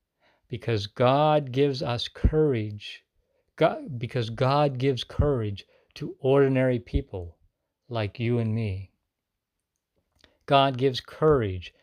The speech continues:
to face our doubts and fears. God gives courage to face the future. Our journey is of faith, worship,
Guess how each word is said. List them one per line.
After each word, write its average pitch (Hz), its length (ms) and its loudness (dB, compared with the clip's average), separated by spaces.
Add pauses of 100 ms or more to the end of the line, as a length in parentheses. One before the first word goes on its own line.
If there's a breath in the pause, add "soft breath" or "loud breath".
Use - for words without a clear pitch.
(800)
to 120 120 -4
face 117 640 0 (140)
our 117 160 -6
doubts 123 720 -6 (100)
and 123 180 -6
fears. 113 760 -8 (680)
God 135 540 0
gives 123 320 -4
courage 113 800 2 (200)
to 107 140 -8
face - 680 -8 (200)
the 117 120 -6
future. 104 600 -6 (1600)
Our 180 140 4
journey 185 580 2
is 175 220 0
of 170 160 0
faith, - 680 -6 (760)
worship, 147 540 -2